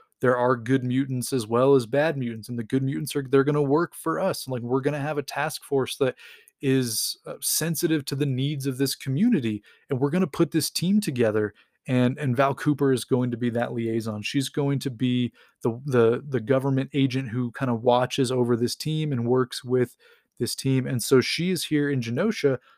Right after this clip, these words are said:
trying to recruit Alex to come lead this team. And as she's talking to Alex, they're on a construction site.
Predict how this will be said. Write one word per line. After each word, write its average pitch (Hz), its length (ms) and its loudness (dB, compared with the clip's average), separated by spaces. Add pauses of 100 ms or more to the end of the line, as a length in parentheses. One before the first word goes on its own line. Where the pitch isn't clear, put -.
(140)
trying 160 720 -4
to 139 640 2 (720)
recruit 147 600 0
Alex 131 480 -2
to 131 100 -2
come 120 380 -2
lead 123 340 0
this 117 220 -2
team. 120 500 -10 (1120)
And 139 100 -2
as 170 200 0
she's 196 220 -2
talking 151 420 0
to 147 160 0
Alex, 120 400 2
they're 123 140 2
on 156 180 2
a 175 60 -2
construction 139 640 0
site. 127 360 2